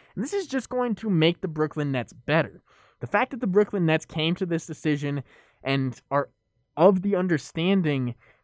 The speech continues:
that they need to make sure to solidify a point guard, that they need to make sure to solidify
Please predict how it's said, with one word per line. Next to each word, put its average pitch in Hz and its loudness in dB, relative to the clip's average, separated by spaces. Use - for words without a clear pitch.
that 135 -2
they 160 4
need 156 0
to 180 -4
make 151 0
sure 160 -4
to 151 -6
solidify 143 -2
a 139 0
point 135 -6
guard, 131 -6
that 131 -8
they 139 -2
need 156 0
to 175 -6
make 147 -4
sure 151 -2
to 143 -8
solidify 143 -2